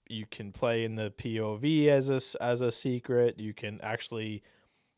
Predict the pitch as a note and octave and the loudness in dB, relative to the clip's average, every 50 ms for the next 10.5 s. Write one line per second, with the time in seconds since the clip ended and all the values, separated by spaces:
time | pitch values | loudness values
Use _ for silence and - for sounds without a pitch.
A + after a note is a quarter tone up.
0 | _ _ _ _ _ _ _ _ _ _ _ _ _ _ _ _ _ _ _ _ | _ _ _ _ _ _ _ _ _ _ _ _ _ _ _ _ _ _ _ _
1 | _ - - A#2+ - - E3+ D#3+ D3 C#3 - A#2 A2+ A#2+ A#2+ B2 - - - A#2+ | _ -12 -10 -8 -4 0 0 0 0 0 -4 -6 -6 -4 -6 -6 -6 -6 -8 -8
2 | G#2+ - - B2+ A#2+ A#2 - - C3 A#2 A2+ - B2+ A#2 A2 - A2+ G#2+ G2+ G2+ | -8 -4 -2 0 0 0 0 0 0 0 2 2 0 0 0 -4 -6 -8 -8 -12
3 | G2 - A#2+ C3+ C#3 A2+ A2 G#2+ - - A2 G#2 G#2+ A2 G#2+ - A2+ G#2+ G#2+ G#2 | -10 -4 0 0 0 0 -2 -6 -10 -12 -14 -12 -10 -12 -10 -10 -10 -8 -6 -4
4 | - A#2 G#2+ - A#2 A#2+ A#2+ - A2+ G#2 G2+ G#2 G2 - - - - - G#2+ A2+ | -2 -2 -2 0 0 -2 -2 -2 -4 -4 -4 -6 -8 -8 -12 -14 -10 -8 -4 -2
5 | A#2+ G#2+ - - - G#2 F2+ - - - - _ _ _ _ - A#2+ - G3 G#3+ | -4 -4 -4 -6 -8 -8 -8 -10 -14 -20 -20 _ _ _ _ -14 -8 0 2 2
6 | G3+ D3 D3+ D3 C#3 C#3 C#3 C#3 C#3 C3+ C#3 _ _ _ _ _ _ _ - G2+ | 2 6 6 6 6 6 4 4 4 2 -2 _ _ _ _ _ _ _ -6 -6
7 | G2 G2 G2 G2 G2 G2 - A2 A2 G#2+ - - B2 A#2 A#2 A2 A2 A2 A#2+ A2 | -4 -4 -4 -4 -6 -6 -6 -8 -8 -6 -2 0 2 2 4 2 2 0 -2 -2
8 | G#2 G#2+ G#2+ G#2+ A2 A2+ A2 A2 A2 A2 G#2+ G#2 G2+ G#2+ - - A2 A2 G2+ G2+ | -4 -6 -4 -4 -2 -2 0 0 -2 -2 -4 -4 -4 -6 -6 -6 -8 -6 -6 -6
9 | G#2 G#2 - A2 G2+ G2 F#2+ F#2+ - - A#2+ G#2 A2 A2 G#2+ G#2 G#2 - - G#2 | -6 -6 -8 -8 -10 -8 -10 -10 -8 -8 -8 -8 -6 -4 -4 -4 -4 -2 -4 -6
10 | G#2 G2+ F#2+ - G2+ G2 G#2 G2+ G#2 G2+ | -6 -6 -6 -8 -8 -8 -6 -6 -6 -8